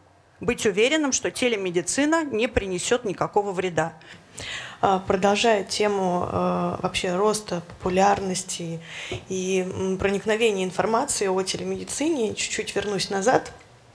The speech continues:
Speaker 2: хотела поделиться нашей статистикой.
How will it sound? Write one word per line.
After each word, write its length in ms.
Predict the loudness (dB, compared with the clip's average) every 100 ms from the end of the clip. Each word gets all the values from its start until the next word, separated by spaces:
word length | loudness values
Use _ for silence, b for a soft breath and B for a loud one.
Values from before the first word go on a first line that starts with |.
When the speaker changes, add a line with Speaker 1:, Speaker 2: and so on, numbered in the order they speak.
| -20 -20 -6
Speaker 2:
хотела 340 | -2 2 4 4
поделиться 520 | 2 2 2 2 0
нашей 340 | 0 0 -2
статистикой. 840 | -2 -2 0 -4 -4 -4 -2 -2